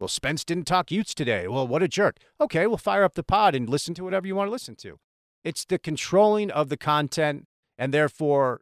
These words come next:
just choosing what you wanna listen to, to me, is the most appealing thing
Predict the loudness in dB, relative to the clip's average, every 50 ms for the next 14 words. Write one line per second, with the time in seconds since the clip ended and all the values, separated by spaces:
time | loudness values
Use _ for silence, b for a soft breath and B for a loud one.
0 | _ _ -12 -10 -8 -8 -8 -8 -8 -6 -6 -6 -2 -2 0 0 0 0 -2 -2
1 | 0 -2 0 2 4 2 2 2 0 -2 -2 -4 -8 -10 -12 -14 -14 -12 -8 -4
2 | -2 -2 -2 -2 -4 -4 -4 -2 -2 -2 -4 -6 -12 -10 -8 -6 -4 -4 -4 -4
3 | -2 -2 0 0 -2 -4